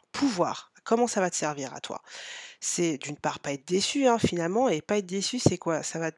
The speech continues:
permettre d'anticiper, ça va t'aider à négocier,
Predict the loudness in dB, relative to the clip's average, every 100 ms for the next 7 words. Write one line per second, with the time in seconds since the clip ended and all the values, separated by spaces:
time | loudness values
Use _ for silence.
0 | _ -6 -6 -4 -2 -2 -6 -10 -10 -6
1 | -4 -6 _ 2 2 0 -6 -6 -6 -8
2 | -10 -8 -4 -2 -2 -2 -4 0 -2 -2
3 | -4 -4 -4 -4 0 0 0 -2 0 -2